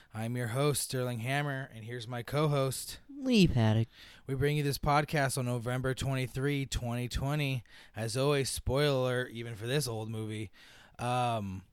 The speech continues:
Speaker 1: now let's just get into the podcast. This week, as we let you know last week, uh, I picked Uncle Buck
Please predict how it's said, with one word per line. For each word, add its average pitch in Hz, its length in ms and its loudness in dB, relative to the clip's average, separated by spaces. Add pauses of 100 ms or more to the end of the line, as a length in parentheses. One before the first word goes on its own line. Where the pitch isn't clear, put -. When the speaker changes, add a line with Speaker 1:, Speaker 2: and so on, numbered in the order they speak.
(240)
Speaker 1:
now 117 140 -4
let's 127 160 -2
just 131 160 -2
get 139 100 0
into 123 180 -2
the 113 40 -6
podcast. 123 840 -2 (760)
This 165 260 -2
week, 196 220 0
as 165 120 0
we 156 140 0
let 156 400 -2
you 156 140 0
know 151 160 2
last 147 340 4
week, 185 320 2
uh, 139 60 2
I 127 260 2
picked 131 520 0 (120)
Uncle 139 360 0
Buck 123 460 -2